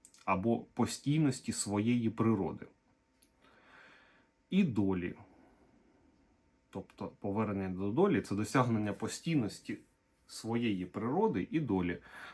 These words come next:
тому це зветься постійністю. Знання постійності зветься ясністю або проникливістю.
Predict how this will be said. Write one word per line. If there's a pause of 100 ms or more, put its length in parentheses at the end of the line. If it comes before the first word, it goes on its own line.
тому
це
зветься
постійністю. (1500)
Знання
постійності (440)
зветься (100)
ясністю (260)
або
проникливістю.